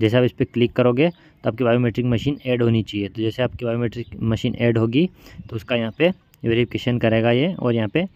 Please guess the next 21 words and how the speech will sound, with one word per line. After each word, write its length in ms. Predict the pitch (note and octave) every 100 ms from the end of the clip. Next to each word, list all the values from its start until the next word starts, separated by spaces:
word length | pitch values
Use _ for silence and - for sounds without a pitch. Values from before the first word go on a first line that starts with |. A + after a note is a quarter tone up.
| _ - _ -
उसका 240 | - - B2
मशीन 300 | G#2+ B2 B2
का 140 | D#3+
नाम 260 | B2+ A2+ A2+
आ 60 |
जाएगा, 240 | G#2+ A2+ A#2
जो 120 | A2+
भी 100 | A#2+
आपकी 200 | - B2
डिवाइस 300 | G#2+ A2+ A2+
लगी 200 | G#2+ A#2
हुई 100 | A#2
है 60 |
आपके 220 | A#2 - A#2+
लैपटॉप 360 | G#2+ - A2+
या 160 | A#2 A2+ - _ _ -
सिस्टम 320 | A2+ - A#2
में, 200 | A2+ E3 - - - - -
उसकी 380 | A#2 - D3 F#3 _ B2
यहाँ 160 | A2+
पे 180 | G#2+ E3+